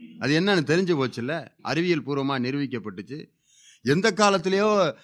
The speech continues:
இறந்து போன நல்லதங்கால் வந்து ஈஸ்வர ஆண்டுல செத்து போச்சுன்னு ஒரு பச்சை புடவை ப-, இதை கிளப்பி விட்டு, இன்னைக்கு அண்ணன் தம்பியெல்லாம் அக்கா தங்கச்சிகளுக்கு அதை வாங்கி கொடுத்தே ஆகணும் அப்படிங்கிற மாதிரி எங்கேயோ பச்சை புடவை நிறைய ஒரு கம்பெனியில தேங்கிருச்சு. பார்த்தேன்,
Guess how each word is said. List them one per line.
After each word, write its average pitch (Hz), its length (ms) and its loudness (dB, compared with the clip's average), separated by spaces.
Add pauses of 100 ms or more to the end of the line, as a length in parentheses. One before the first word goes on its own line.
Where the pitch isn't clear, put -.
இறந்து 170 380 2
போன 156 220 0
நல்லதங்கால் 143 680 2
வந்து 147 640 0
ஈஸ்வர 147 260 -2
ஆண்டுல 127 420 -2
செத்து 123 260 -8
போச்சுன்னு 123 300 -6
ஒரு 135 140 -8
பச்சை 131 300 -2
புடவை 131 280 -4
ப-, 107 480 -6
இதை 113 200 -6
கிளப்பி 113 320 -6
விட்டு, 107 480 -12 (400)
இன்னைக்கு 120 260 0
அண்ணன் 160 240 0
தம்பியெல்லாம் 135 380 -2
அக்கா 131 240 -4
தங்கச்சிகளுக்கு 123 520 -6
அதை 117 140 -6
வாங்கி 135 380 -2
கொடுத்தே 143 240 -2
ஆகணும் 117 520 -2 (360)
அப்படிங்கிற 123 460 2
மாதிரி 127 480 -2
எங்கேயோ 120 400 0
பச்சை 214 320 0
புடவை 180 320 0
நிறைய 160 420 2
ஒரு 156 120 2
கம்பெனியில 160 480 2
தேங்கிருச்சு. 147 520 0 (1400)
பார்த்தேன், 135 420 4